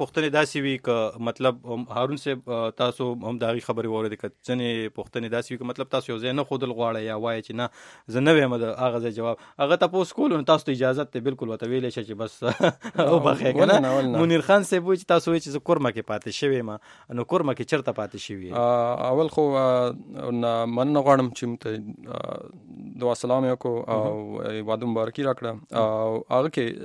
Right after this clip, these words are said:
Speaker 2: س-، په کورمه کې موږ سده کې اوسېدلو، یو نیم کال مو هلته تېر کړو.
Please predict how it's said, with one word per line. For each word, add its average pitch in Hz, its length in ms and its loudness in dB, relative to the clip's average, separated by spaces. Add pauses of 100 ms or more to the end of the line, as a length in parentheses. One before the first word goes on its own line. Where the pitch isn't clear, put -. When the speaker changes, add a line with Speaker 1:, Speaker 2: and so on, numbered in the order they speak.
(140)
Speaker 2:
س-، 120 400 2
په 123 60 -8
کورمه 180 260 6
کې 151 120 0
موږ 139 160 0
سده 135 260 2
کې 135 100 0
اوسېدلو، 107 360 -4
یو 113 140 0
نیم 131 140 0
کال 120 200 2
مو 113 140 -4
هلته 107 220 -2
تېر 107 60 -2
کړو. 104 200 -12